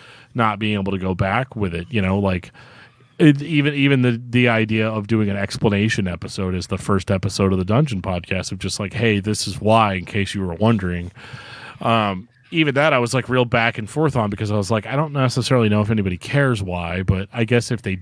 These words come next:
do care why, um, you know, they'll, they'll have it, you know, they'll have this." And,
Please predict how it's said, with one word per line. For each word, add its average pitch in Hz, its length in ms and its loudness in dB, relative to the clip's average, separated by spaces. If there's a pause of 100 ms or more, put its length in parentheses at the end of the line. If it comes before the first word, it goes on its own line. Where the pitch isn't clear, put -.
(160)
do 147 260 6
care 104 320 0
why, 95 320 0 (520)
um, 92 360 2 (1040)
you 135 160 2
know, 110 120 4
they'll, 107 260 2
they'll 107 260 -2
have 107 300 0
it, 95 200 -6 (160)
you 113 140 -4
know, 104 80 0
they'll 98 180 -2
have 117 320 0
this." 92 400 -6 (520)
And, 98 420 2